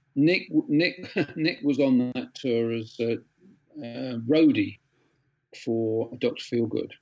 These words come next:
And, um, after, after San Diego, they all went north to,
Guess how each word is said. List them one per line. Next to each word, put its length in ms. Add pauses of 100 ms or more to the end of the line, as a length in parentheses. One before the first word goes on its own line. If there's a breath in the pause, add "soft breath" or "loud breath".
(220)
And, 560
um, 220
after, 360
after 500 (100)
San 220
Diego, 380
they 140
all 100
went 220
north 440
to, 380